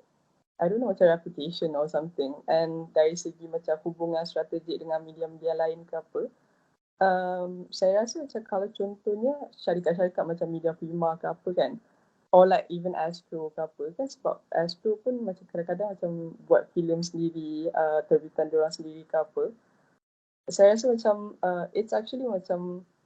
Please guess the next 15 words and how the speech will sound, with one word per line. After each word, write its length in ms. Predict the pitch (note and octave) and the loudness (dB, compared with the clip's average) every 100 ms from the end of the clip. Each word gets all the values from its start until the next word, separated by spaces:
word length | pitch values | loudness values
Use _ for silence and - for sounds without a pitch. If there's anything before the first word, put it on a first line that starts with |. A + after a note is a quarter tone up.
| _ - | _ -2
a 80 | E3 | -2
good 240 | F3+ G3 | 0 0
idea 560 | D#3 D3+ D#3 E3+ B3+ - | 0 -2 -4 -2 -2 -4
untuk, 800 | F#3+ F#3 F#3+ F#3 F3+ F3+ F3 - _ _ _ | -6 -4 -4 -2 0 0 -2 -8 _ _ _
you 160 | F#3 | -8
know, 160 | G#3 G3 | -4 -4
macam 480 | A3 F3 F3 E3+ E3+ | -4 -4 -4 -2 -2
like 160 | D#3 - E3 - - | -2 -4 -12 -16 -8
buat 160 | E3 G#3 - | 0 0 2
a 80 | F3 | -4
film, 480 | - F3 D#3+ D#3+ A3 | -2 -2 2 0 -2
macam 240 | A3+ E3+ F3 | -6 -6 -6
collaborate 640 | - E3 F3 F3 E3+ E3+ - | -4 0 0 0 -2 -2 -4
with 320 | E3 D#3+ E3 - _ _ _ _ _ | 2 2 2 -4 _ _ _ _ _
some, 400 | - - F3 E3+ | -14 -2 0 0